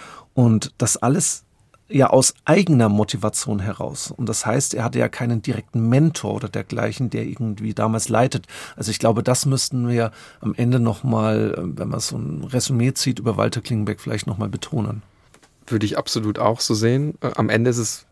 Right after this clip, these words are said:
Speaker 2: ist, glaube ich, heute auch deutlich geworden, der Glaube, ähm, der ihn sein Schicksal auch ertragen lässt oder zumindest hinnehmen lässt. Das zeigen seine Abschiedsbriefe sehr deutlich, die er auch verschiedenen Personen eben geschrieben hat, die ihm nahe standen.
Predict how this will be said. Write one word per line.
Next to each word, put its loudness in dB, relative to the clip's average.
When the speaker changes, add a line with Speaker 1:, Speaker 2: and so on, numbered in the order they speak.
Speaker 2:
ist, -16
glaube 2
ich, -6
heute 2
auch 0
deutlich 0
geworden, 0
der -2
Glaube, 0
ähm, 0
der 2
ihn 0
sein -2
Schicksal 0
auch 0
ertragen 0
lässt 2
oder 2
zumindest -4
hinnehmen 0
lässt. -4
Das -6
zeigen 0
seine -4
Abschiedsbriefe -2
sehr 0
deutlich, 0
die 2
er 4
auch 0
verschiedenen -4
Personen 0
eben 0
geschrieben 2
hat, 2
die 0
ihm 2
nahe 2
standen. 0